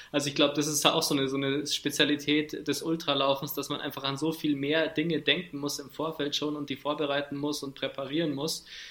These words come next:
ähm, und sich im Klaren sein muss darüber, als es halt beispielsweise bei der Marathon ist, ne? Das ist inzwischen Gewohnheit, da weiß man, wie man wo reagiert und was man machen muss vorher und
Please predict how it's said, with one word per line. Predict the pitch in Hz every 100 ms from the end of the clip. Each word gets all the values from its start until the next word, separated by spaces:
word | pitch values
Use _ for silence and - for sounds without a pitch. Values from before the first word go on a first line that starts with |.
| - -
ähm, | - 139 139
und | 143
sich | 143 139 -
im | 151 139
Klaren | 139 139 156
sein | 143 131 135
muss | 143 143
darüber, | 143 139 143 147 147 -
als | 139 135
es | 143
halt | 143 139
beispielsweise | 143 139 - 139 139 139
bei | 143
der |
Marathon | 143 151 175 143 131
ist, | 123 127 131
ne? | 143 156
Das | 127
ist | 143
inzwischen | 139 - 147 147
Gewohnheit, | 139 135 165 175 156 151
da | 135
weiß | 131 147
man, | 151 143
wie | 147
man | 147 139
wo | 151 156
reagiert | 151 139 139 165 175
und | 147 139
was | 131
man | 143
machen | 135 160 160
muss | 147
vorher | - 151 156 156 151
und | 131 139